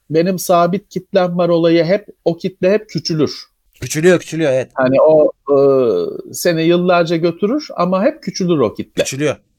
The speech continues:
Speaker 1: Kü-,
Speaker 2: Hatta
Speaker 1: küçüldükçe
Speaker 2: ge-,
Speaker 1: de
Speaker 2: biz bunu
Speaker 1: senin hareket
Speaker 2: haber yaptık.
Speaker 1: azalır.
Speaker 2: Canon,
Speaker 1: Evet.
Speaker 2: Canon'un kendi başkanı söyledi küçüldüğünü ve hani küçüleceğini. Devam
Speaker 1: Tabii
Speaker 2: edeceğini,
Speaker 1: ki, tabii
Speaker 2: küçülmedi.
Speaker 1: ki.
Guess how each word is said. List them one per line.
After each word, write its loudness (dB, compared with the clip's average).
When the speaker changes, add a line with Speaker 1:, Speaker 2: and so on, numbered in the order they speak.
Speaker 1:
Kü-, 0
Speaker 2:
Hatta -2
Speaker 1:
küçüldükçe 0
Speaker 2:
ge-, -4
Speaker 1:
de -2
Speaker 2:
biz -4
bunu 0
Speaker 1:
senin -2
hareket -2
Speaker 2:
haber -2
yaptık. 0
Speaker 1:
azalır. 2
Speaker 2:
Canon, 0
Speaker 1:
Evet. -8
Speaker 2:
Canon'un -4
kendi -4
başkanı -2
söyledi -4
küçüldüğünü -6
ve 0
hani -2
küçüleceğini. -6
Devam 0
Speaker 1:
Tabii 4
Speaker 2:
edeceğini, -4
Speaker 1:
ki, -18
tabii 0
Speaker 2:
küçülmedi. -20
Speaker 1:
ki. -6